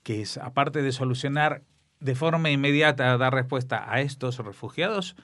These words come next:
de forma inmediata ponerse las pilas para crear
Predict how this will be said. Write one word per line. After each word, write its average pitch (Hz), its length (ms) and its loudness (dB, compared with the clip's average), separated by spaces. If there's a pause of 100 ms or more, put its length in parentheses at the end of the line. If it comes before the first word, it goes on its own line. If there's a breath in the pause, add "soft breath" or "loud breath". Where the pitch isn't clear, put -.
(380 loud breath)
de 131 180 6
forma 175 360 4
inmediata 143 840 2
ponerse 127 380 -4
las 151 160 -2
pilas 131 480 -6 (500)
para 160 420 4 (100)
crear 135 500 4